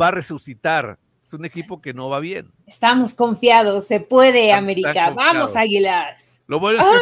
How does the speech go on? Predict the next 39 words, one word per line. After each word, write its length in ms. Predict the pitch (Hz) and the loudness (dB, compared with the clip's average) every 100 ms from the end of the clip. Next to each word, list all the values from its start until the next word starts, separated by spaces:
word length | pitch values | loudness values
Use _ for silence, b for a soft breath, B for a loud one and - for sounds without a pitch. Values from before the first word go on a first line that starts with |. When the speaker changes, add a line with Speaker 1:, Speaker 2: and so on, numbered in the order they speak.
| 453 | 0
Speaker 1:
esto 80 | 427 | -6
se 40 | |
está 240 | 151 - 170 | -8 -4 -4
grabando 500 | 160 151 151 147 143 | -2 -4 -4 -6 -8
y 60 | 123 | -8
lo 120 | 123 | -8
vamos 260 | 123 131 | -8 -10
a 60 | 139 | -14
poder 340 | - 107 117 | -14 -10 -10
poner 380 | 117 104 104 101 | -10 -12 -10 -10
para 220 | - 101 | -8 -8
burlarlo. 380 | 95 98 110 123 | -6 -8 -6 -4
Speaker 2:
Híjole, 400 | 254 - 196 180 - | -4 -2 -4 -4 0
oye, 300 | 277 277 294 | 2 2 0
y 140 | 262 | -2
también 300 | 254 233 285 | -2 -2 -2
está 160 | 339 311 | 0 2
grabada 580 | 262 254 233 226 233 247 | 2 4 4 6 4 2
la 180 | 226 208 | 0 0
apuesta 680 | 202 214 233 240 - 233 240 | 0 -2 -2 -2 -2 -4 -2
que 100 | 208 | -4
habíamos 400 | 202 202 202 190 | -2 -4 -6 -10
dicho 320 | 196 214 208 | -10 -10 -8
que 120 | 196 | -10
si 100 | 196 | -12
se 140 | 190 202 | -10 -10
enfrenta 400 | 208 233 240 285 | -6 -6 -2 -2
América 420 | 233 214 214 208 | -2 -4 -4 -4
Cruz 200 | 196 180 | -6 -12
Azul, 460 | 180 - 247 320 - | -10 -8 -6 -6 -6
una 260 | 269 349 | -2 0
semana, 460 | 349 262 208 196 190 | 0 -4 -6 -6 -8
si, 300 | 196 208 208 | -10 -12 -12
si 120 | - | -12
pierde 300 | 214 247 254 | -4 -2 2
el 80 | 311 | 0
América, 500 | 247 226 285 294 294 - | 0 -4 -4 -2 -2 -2
una 240 | 233 247 | -8 -8
semana 460 | 233 196 208 233 | -8 -8 -4 -4